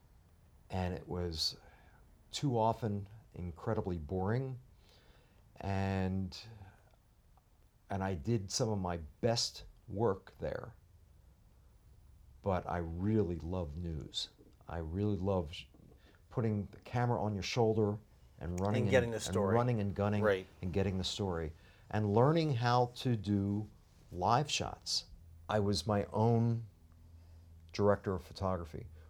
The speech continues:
Speaker 1: When you shoot, when you shoot news,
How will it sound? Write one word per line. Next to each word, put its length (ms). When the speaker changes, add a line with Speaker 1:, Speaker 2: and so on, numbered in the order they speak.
Speaker 1:
When 160
you 220
shoot, 540
when 140
you 100
shoot 380
news, 580